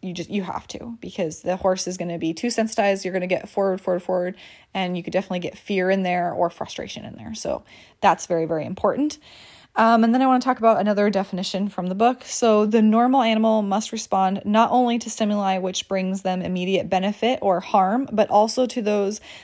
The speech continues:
that signal the approach of these stimuli. So again, just like I talked about with the sequencing of cues, your sequence of cues to,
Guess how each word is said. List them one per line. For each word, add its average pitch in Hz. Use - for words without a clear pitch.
that 208
signal 214
the 208
approach 233
of 180
these 165
stimuli. 87
So 165
again, 190
just -
like 202
I 208
talked 226
about 214
with 226
the 247
sequencing 240
of 254
cues, 226
your 208
sequence 269
of 254
cues 294
to, 226